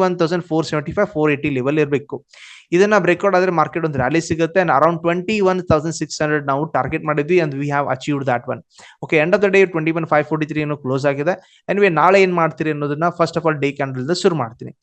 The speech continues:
ಡೇ ಕ್ಯಾಂಡಲ್ ಶುರು ಮಾಡಿದ್ರೆ obviously ಬ್ಯಾಂಕ್ ನಿಫ್ಟಿ ತರನೇ ಆಗಿದೆ, ಇಲ್ಲೂ ಕೂಡ ಎಂಗಲ್ಫಿಂಗ್ ಆಗಿದೆ. ಮೇಜರ್ ರೆಸಿಸ್ಟೆನ್ಸ್ ಗೆ ಮಾರ್ಕೆಟ್ ನಿಂತ್ಕೊಂಡಿದೆ. ಯಾವ್ದಪ್ಪ? ಟ್ವೆಂಟಿ ಒನ್ ತೌಸಂಡ್ ಸಿಕ್ಸ್ ಹಂಡ್ರೆಡ್. ಯಾಕೆ ಅಂತ ನಿಮ್ಗೆ ಇಲ್ಲೇ ಗೊತ್ತಾಗುತ್ತೆ. See here ಇಲ್ಲಿ ಕೂಡ ರಿಜೆಕ್ಷನ್ಸ್ ಇತ್ತು, ಮಾರ್ಕೆಟ್ ಇಂದ ರಿಜೆಕ್ಷನ್ ಆಗಿದೆ.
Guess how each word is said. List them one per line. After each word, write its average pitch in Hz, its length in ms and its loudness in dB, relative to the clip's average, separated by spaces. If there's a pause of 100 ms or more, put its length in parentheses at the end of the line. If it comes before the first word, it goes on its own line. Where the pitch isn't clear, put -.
(440)
ಡೇ 226 60 8 (100)
ಕ್ಯಾಂಡಲ್ 208 300 4
ಶುರು 185 180 2
ಮಾಡಿದ್ರೆ 180 280 4
obviously 175 440 0
ಬ್ಯಾಂಕ್ 160 200 2
ನಿಫ್ಟಿ 160 200 -6
ತರನೇ 151 200 -4
ಆಗಿದೆ, 151 240 -4
ಇಲ್ಲೂ 165 200 0
ಕೂಡ 165 180 2
ಎಂಗಲ್ಫಿಂಗ್ 147 480 -2
ಆಗಿದೆ. 156 200 -2 (420)
ಮೇಜರ್ 220 460 2
ರೆಸಿಸ್ಟೆನ್ಸ್ 170 520 -4
ಗೆ 175 80 -2 (100)
ಮಾರ್ಕೆಟ್ 127 380 -4
ನಿಂತ್ಕೊಂಡಿದೆ. 117 460 -10 (400)
ಯಾವ್ದಪ್ಪ? 190 280 4 (120)
ಟ್ವೆಂಟಿ 156 280 -2 (140)
ಒನ್ 143 160 -2
ತೌಸಂಡ್ 127 320 -4
ಸಿಕ್ಸ್ 131 220 -12
ಹಂಡ್ರೆಡ್. 175 260 2 (340)
ಯಾಕೆ 185 300 0
ಅಂತ 180 120 -4 (100)
ನಿಮ್ಗೆ 185 200 -2
ಇಲ್ಲೇ 202 120 2 (100)
ಗೊತ್ತಾಗುತ್ತೆ. 139 400 -2
See 180 120 0
here 165 200 0
ಇಲ್ಲಿ 165 200 -2
ಕೂಡ 160 120 0 (100)
ರಿಜೆಕ್ಷನ್ಸ್ 151 460 -6
ಇತ್ತು, 139 180 -6 (500)
ಮಾರ್ಕೆಟ್ 160 360 2
ಇಂದ 156 160 -2
ರಿಜೆಕ್ಷನ್ 160 300 -4
ಆಗಿದೆ. 160 220 -4